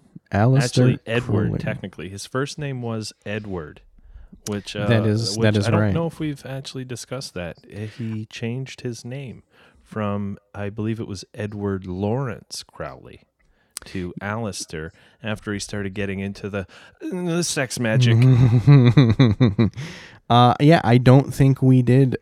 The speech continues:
Speaker 1: um, mention that because we are really great at
Speaker 2: <laughs> We're
Speaker 1: research.
Speaker 2: really great at perusing.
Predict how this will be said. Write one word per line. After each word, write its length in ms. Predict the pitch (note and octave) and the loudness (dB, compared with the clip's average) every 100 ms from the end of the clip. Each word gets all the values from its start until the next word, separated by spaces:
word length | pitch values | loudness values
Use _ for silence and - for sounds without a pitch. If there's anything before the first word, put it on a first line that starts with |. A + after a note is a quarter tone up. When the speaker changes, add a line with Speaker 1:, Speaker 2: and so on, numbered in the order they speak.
| - | -2
Speaker 1:
um, 380 | G2+ F#2+ F#2+ F#2 | 0 2 0 -2
mention 440 | - G#2 F#2+ - F#2+ | -2 -2 -2 -2 -2
that 320 | F2+ F#2 A2+ - | 0 0 -2 -4
because 580 | A2+ - A2 G2+ G2 - - | -6 0 2 4 2 -2 -6
we 760 | G2+ G2 B2+ A2 G#2+ A#2+ C3 - | -4 0 2 4 4 4 2 0
are 340 | - G#2+ A2 - | 2 4 4 2
really 340 | A#2 A2 C#3 C3+ | 2 6 6 6
great 400 | A2 F#2+ G2+ - _ _ _ _ _ _ _ | 2 0 -2 -6 _ _ _ _ _ _ _
at 420 | D3 B2 D#3+ A#2 F3+ | 2 4 6 6 6
Speaker 2:
<laughs> 0 | |
We're 300 | F3 F#3+ F#3+ | 8 8 8
Speaker 1:
research. 140 | F3 | 8
Speaker 2:
really 140 | F3 D3 | 6 4
great 260 | D3 D3 | 4 4
at 160 | C#3 - | 4 2
perusing. 280 | C3+ B2+ | 0 4